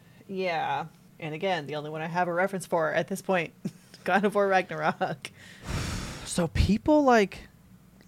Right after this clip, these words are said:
Speaker 2: lose their shit about Elden Ring music.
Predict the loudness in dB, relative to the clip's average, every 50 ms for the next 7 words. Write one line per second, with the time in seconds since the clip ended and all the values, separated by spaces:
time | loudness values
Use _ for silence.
0 | -8 -4 -2 2 6 6 8 8 8 6 4 2 0 2 4 4 4 6 4 2
1 | 0 -2 -4 -4 -2 0 2 4 6 6 6 4 2 -2 -10 -16 -16 -18 -20 -20
2 | -20 -20 -20 _ _ _ -20 -20 -20 -20 -20 -12 -2 4 4 6 8 8 10 10
3 | 10 10 8 6 4 0 -14 -18 -20 -20 -20 -20 -20 -20 -20 _ -20 -20 -20 _
4 | 2 6 6 8 8 6 4 4 2 0 -2 -4 -4 -6 -6 -8 -10 -12 -12